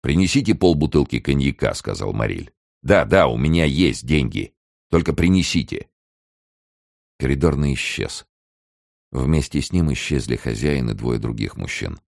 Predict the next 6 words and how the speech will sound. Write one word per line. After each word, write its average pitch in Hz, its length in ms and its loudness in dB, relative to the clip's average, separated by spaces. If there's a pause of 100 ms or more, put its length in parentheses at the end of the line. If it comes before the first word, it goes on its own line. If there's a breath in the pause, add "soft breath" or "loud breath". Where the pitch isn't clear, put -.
(400)
Они 55 180 -4
остались 64 480 -2
одни. 55 400 -6 (1000)
«Сядем 78 400 2
к - 60 -4
окну», — 58 440 -4